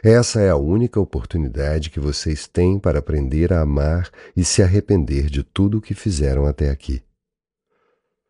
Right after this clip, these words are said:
"Já estou arrependido", diz Arnaldo. "Eu também", diz Alice. "E eu, o que faço?" "Você, Paulo?" "Sim, existe algo que eu possa fazer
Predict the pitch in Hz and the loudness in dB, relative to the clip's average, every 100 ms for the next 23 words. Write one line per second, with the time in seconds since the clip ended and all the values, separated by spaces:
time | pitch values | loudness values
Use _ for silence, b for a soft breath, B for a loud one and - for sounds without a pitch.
0 | _ _ - - 78 69 - 78 73 73 | _ _ -10 -2 -2 -2 -2 0 2 2
1 | 82 92 82 71 65 - _ _ _ _ | 2 2 2 0 -6 -8 _ _ _ _
2 | 76 71 73 73 78 80 67 62 - _ | -2 2 2 4 4 4 2 -2 -6 _
3 | _ _ _ _ _ _ _ - 110 113 | _ _ _ _ _ _ _ 0 2 2
4 | 143 131 117 117 117 - _ _ _ - | 2 0 0 0 -2 -8 _ _ _ -8
5 | 73 69 78 78 64 57 - - _ _ | -4 0 2 2 0 -2 -6 -8 _ _
6 | _ _ _ _ _ _ _ _ 107 120 | _ _ _ _ _ _ _ _ 4 4
7 | 90 76 - 95 120 - 95 - - _ | 4 0 -8 -6 -4 -2 -2 -4 -12 _
8 | _ _ _ _ _ _ _ _ _ - | _ _ _ _ _ _ _ _ _ 0
9 | 87 80 - 104 127 - 71 62 - - | 2 2 2 2 0 -2 -6 -8 -12 -20
10 | _ _ _ _ _ _ _ _ _ - | _ _ _ _ _ _ _ _ _ -4
11 | - 170 143 92 120 123 123 120 139 123 | 2 4 4 2 0 0 2 2 2 0
12 | 110 - 117 - - 104 80 101 123 120 | -4 0 -2 -2 -6 -4 -2 -2 -2 -6